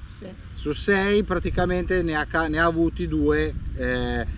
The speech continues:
Speaker 2: non rotti, quindi è stato fortunato. La media è quella, ma ragazzi, dopo due o tre volte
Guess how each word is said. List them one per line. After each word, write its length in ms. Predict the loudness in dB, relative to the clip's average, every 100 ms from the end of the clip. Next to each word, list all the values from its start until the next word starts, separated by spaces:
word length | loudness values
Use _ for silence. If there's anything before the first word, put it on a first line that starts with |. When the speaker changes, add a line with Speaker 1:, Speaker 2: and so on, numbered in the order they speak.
| -8 -6
Speaker 2:
non 220 | 0 2 2
rotti, 440 | 2 0 -2 -4
quindi 220 | -2 -2
è 20 | 0
stato 300 | 0 0 0
fortunato. 640 | -2 0 2 2 2 2
La 100 | 2
media 280 | 2 2 0
è 60 |
quella, 400 | 0 2 2 2
ma 120 | 2 2
ragazzi, 360 | 2 0 0
dopo 200 | 0 0 2
due 120 | 2
o 40 |
tre 140 | 4 4
volte 420 | 4 2 2